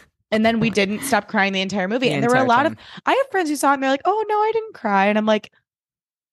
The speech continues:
Speaker 1: "Love and light, but how?"
Speaker 2: How, babe?
Speaker 1: Like, there were so many things to cry over. It's like, are you crying 'cause you have a daughter who you feel estranged from? And are you crying because of your mom? Are you crying
Speaker 2: Yeah.
Speaker 1: because of being a woman? Are you crying because of the patriarchy? Are you crying because of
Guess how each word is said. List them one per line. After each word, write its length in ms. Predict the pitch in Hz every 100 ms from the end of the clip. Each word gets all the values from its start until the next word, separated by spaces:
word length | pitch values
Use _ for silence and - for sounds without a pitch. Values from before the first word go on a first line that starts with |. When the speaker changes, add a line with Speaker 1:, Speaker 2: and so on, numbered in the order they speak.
| _
Speaker 1:
"Love 200 | 220 277
and 140 | 254 196
light, 260 | 247 262
but 120 | 170 -
how?" 840 | 196 240 294 294 185 - - - _ _ _ _ _ _
Speaker 2:
How, 220 | 151 139
babe? 280 | 110 107 127 _ _ _ _ _
Speaker 1:
Like, 220 | 269 302 - -
there 120 | 302
were 100 | 311
so 400 | 262 - 311 277
many 220 | 285 240 233
things 300 | 208 180 -
to 80 |
cry 300 | - 180 151 156
over. 220 | - 120
It's 160 | - -
like, 140 | 233 - - -
are 100 | 226
you 140 | 254
crying 300 | - 254 247
'cause 160 | 247 202
you 60 | 233
have 80 |
a 60 | 226
daughter 420 | 196 190 214 196
who 140 | 202 196
you 500 | 190 190 185 - 208
feel 200 | 220 196
estranged 520 | 185 - 196 185 175
from? 180 | 170 156
And 100 | 165 _ _ - -
are 120 | 196
you 120 | 233 233
crying 400 | 247 226 233 233
because 300 | 240 254 240
of 160 | 208
your 180 | 208 233
mom? 440 | 233 254 233 170 160
Are 120 | 175
you 140 | 180
crying 600 | - 226 208 214 220 226
Speaker 2:
Yeah. 80 | 226
Speaker 1:
because 340 | 220 247 247 220
of 120 | 202
being 180 | 247 247
a 60 |
woman? 360 | 247 262 226 165
Are 120 | 156
you 80 | 170
crying 300 | - 185 196
because 220 | 208 233
of 100 | 233
the 80 | 247
patriarchy? 760 | - 254 - 214 175 160 160 160
Are 100 | 180
you 160 | 180
crying 320 | 170 208 208 220
because 260 | 226 233
of 140 | 226